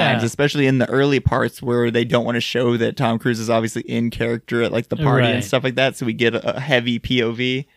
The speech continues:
Speaker 2: Yeah,
Speaker 1: a lot of
Speaker 2: all
Speaker 1: Dutch
Speaker 2: those,
Speaker 1: angles.
Speaker 2: all those other masks that he wears, except for the John Voight mask,
Speaker 1: Yeah.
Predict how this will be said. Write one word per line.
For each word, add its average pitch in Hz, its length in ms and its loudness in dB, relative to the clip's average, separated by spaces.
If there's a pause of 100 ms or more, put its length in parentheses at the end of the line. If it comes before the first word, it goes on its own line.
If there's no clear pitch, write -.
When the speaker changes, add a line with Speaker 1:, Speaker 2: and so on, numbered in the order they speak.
(320)
Speaker 2:
Yeah, 151 120 0
Speaker 1:
a - 40 2
lot 143 60 2
of 135 60 2
Speaker 2:
all - 80 4
Speaker 1:
Dutch 131 120 4
Speaker 2:
those, - 160 2
Speaker 1:
angles. 139 420 -2
Speaker 2:
all 170 100 2
those 202 220 0
other 156 340 0
masks 127 920 -2
that 127 160 -4
he 127 120 -2
wears, 110 640 -4 (140)
except 131 340 -2
for 147 60 -4
the 135 100 0
John 120 320 2
Voight 113 240 0
mask, 104 340 -2
Speaker 1:
Yeah. 117 280 2